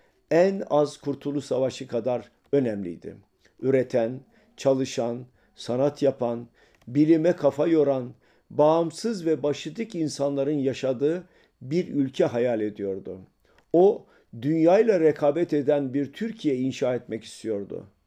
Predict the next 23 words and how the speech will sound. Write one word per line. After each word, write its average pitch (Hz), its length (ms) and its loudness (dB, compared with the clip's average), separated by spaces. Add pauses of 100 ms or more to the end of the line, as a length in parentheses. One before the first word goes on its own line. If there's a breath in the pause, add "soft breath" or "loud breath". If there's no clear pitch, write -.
(400 soft breath)
Peki 208 280 0
sonra 175 440 -2
bizler 131 400 0
ne 120 40 0
yaptık? - 540 -2 (760 soft breath)
Onu 180 240 4
anlamaktan 147 600 0
uzaklaştık. 117 680 -8 (460)
Sadece 147 800 -2
anar 123 280 -4
olduk. - 580 -10 (540 soft breath)
Bugün 180 340 2
hayatta 131 440 2
olsaydı 131 640 0 (480)
ve 156 140 4
sizleri 156 500 0
görebilseydi 139 760 2
sevgili 117 480 -4
gençler, 117 440 -6 (200)
içinizde 180 680 0
dünyayı 165 460 4
değiştirmek 170 600 2
için, 127 360 -6